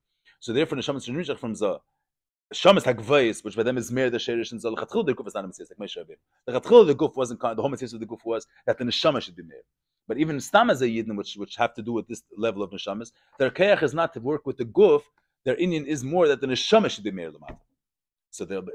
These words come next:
by them will be easier for Asaga and Isbanos, Avayira, that the Inyan, their, their, that the Inyan and Neshama should be Meir. Because their Kav and their Inyan is to bring out the take of the Neshama that even though it's Yered Lamata,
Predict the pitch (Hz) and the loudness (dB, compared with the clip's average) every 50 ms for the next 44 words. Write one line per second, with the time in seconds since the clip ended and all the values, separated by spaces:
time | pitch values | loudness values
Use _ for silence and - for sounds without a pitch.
0 | - - 104 104 143 180 180 156 131 143 147 147 202 226 185 151 156 139 123 - | -4 -2 0 2 4 4 4 2 2 0 -2 0 0 0 2 4 2 2 2 2
1 | 110 92 82 - - - 160 160 127 123 113 98 92 92 90 90 101 139 151 139 | -2 -4 -4 -2 0 2 2 2 2 0 -2 -2 -2 -6 -6 -2 0 0 0 0
2 | 123 110 - 104 101 95 90 104 120 147 143 123 - _ _ _ _ _ - 120 | -4 -8 -8 -8 -8 -6 -6 -4 -2 -2 -2 -2 -4 _ _ _ _ _ -6 -4
3 | - 135 135 135 135 170 185 185 - - 113 131 135 127 120 - _ - 117 123 | -2 -2 -2 2 4 4 4 4 2 -2 0 0 2 2 0 -2 _ -6 -4 -4
4 | 123 110 - _ - 117 110 - 120 120 127 156 170 165 143 131 123 - - 190 | -4 -4 -6 _ -6 -6 -4 -4 -2 0 0 2 2 2 0 0 -2 -2 0 0
5 | 185 170 131 - 123 107 107 98 92 85 71 - _ _ _ _ _ - - 127 | 0 0 0 -4 -4 -6 -6 -6 -6 -8 -10 -12 _ _ _ _ _ -6 -4 -4
6 | 117 104 104 - 185 208 - - - - 170 170 131 92 - _ _ _ _ _ | -4 2 6 8 8 8 6 2 -2 0 2 2 2 2 0 _ _ _ _ _
7 | - - 123 135 165 160 - 175 180 165 160 160 - - 143 123 143 156 151 160 | -14 -6 0 2 2 2 2 -2 -4 -4 -4 -6 -6 -8 -8 -6 -6 -4 0 2
8 | 165 151 139 - _ _ _ _ - 139 123 - 165 196 214 202 196 151 139 143 | 2 2 2 0 _ _ _ _ -2 -2 -2 2 2 2 2 2 0 -2 -2 -2
9 | 139 131 131 - - - 180 208 190 160 139 131 117 143 196 170 156 143 131 110 | -4 -4 -4 -2 0 2 2 2 2 2 0 -2 -2 -2 -4 -4 -4 -4 -2 0
10 | 147 170 165 143 - - - 139 160 160 143 - 151 143 143 156 202 220 - - | 0 2 2 0 -2 -2 0 2 2 2 2 0 0 -2 0 2 2 2 2 0
11 | 160 151 | -4 -4